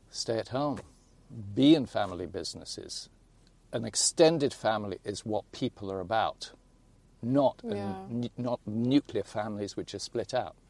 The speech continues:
Speaker 1: Related to that is another sort of system dynamic, which is, which was basically revealed by ancient Irish culture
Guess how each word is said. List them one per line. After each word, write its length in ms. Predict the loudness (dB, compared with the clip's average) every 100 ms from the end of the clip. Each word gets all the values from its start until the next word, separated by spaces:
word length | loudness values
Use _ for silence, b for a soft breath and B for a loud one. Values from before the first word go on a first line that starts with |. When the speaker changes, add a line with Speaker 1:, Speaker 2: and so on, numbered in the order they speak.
| -8
Speaker 1:
Related 460 | 8 12 12 10 6
to 100 | 2
that 240 | 2 2
is 120 | 2 2
another 400 | 4 6 6 2
sort 240 | 2 0
of 80 | 2
system 560 | 4 6 6 6 2
dynamic, 600 | 0 -2 0 -2 -4 -6
which 220 | -6 -2 0
is, 220 | 0 -4 b b b b
which 200 | 10 10
was 120 | 8
basically 440 | 12 12 10 10 10
revealed 460 | 12 10 10 10 8
by 220 | 6 6
ancient 520 | 6 4 2 -4 -4 -4 -4
Irish 1040 | 0 2 4 4 4 2 2 0 -2 -4
culture 400 | 0 -2 -2 -8